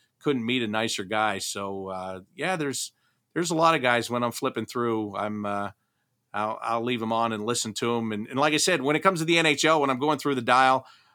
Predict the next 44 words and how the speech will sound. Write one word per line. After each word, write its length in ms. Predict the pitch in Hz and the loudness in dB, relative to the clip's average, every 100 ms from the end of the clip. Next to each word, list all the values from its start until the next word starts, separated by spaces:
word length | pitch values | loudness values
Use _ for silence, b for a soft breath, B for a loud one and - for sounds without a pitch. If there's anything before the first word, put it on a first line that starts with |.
| b | b
um, 380 | - 110 110 101 _ _ - | 0 2 2 -2 _ _ -8
it's 220 | 120 - | -6 -2
kinda 220 | 143 135 | -2 -2
cool 300 | 127 143 131 | 0 -2 0
that 180 | 120 107 _ - | -2 -4 _ -10
I 120 | 117 | -6
start 240 | 110 160 131 | -2 -2 0
going 180 | 135 | -2
through 200 | - 143 | 0 0
and 100 | 131 | 2
I 40 | 117 | 0
go, 320 | 113 113 104 _ _ _ _ - | 0 0 -2 _ _ _ _ -4
"Oh, 120 | 117 | -2
who's 200 | 135 160 | 0 -2
playing 300 | - 147 131 | 0 2 2
at 80 | 120 | 0
home?" 400 | 135 131 120 110 | 0 2 0 -2
And, 260 | 104 101 - | -4 -8 -10
uh, 60 | 113 120 | -14 -8
you 120 | 120 | -4
know, 120 | 113 | -2
"Who's, 300 | 135 151 - _ _ _ _ _ _ | 0 0 -2 _ _ _ _ _ _
who's 180 | - 170 | -2 -2
the 60 | 151 | 2
guy 240 | 143 147 | 4 4
that 100 | 135 | 6
I 100 | 123 | 4
like 240 | 120 139 - | 4 0 0
the 80 | |
most?" 300 | 127 135 123 | 2 2 2
Maybe 180 | 139 214 | -2 -2
not 200 | 208 185 | 0 0
even 180 | 175 156 | 2 2
on 160 | 147 131 | 2 2
the 160 | 117 | 0
air, 180 | 123 98 | 0 -2
but 140 | 90 | -6
who, 200 | 113 202 | -8 -6
who's 200 | 127 202 | -4 -4
the 60 | 156 | -2
guy 220 | 143 139 | -2 0
I 60 | 123 | 0
think's 300 | 143 135 - | -2 -4 -4
the, 260 | 113 101 | -4 -6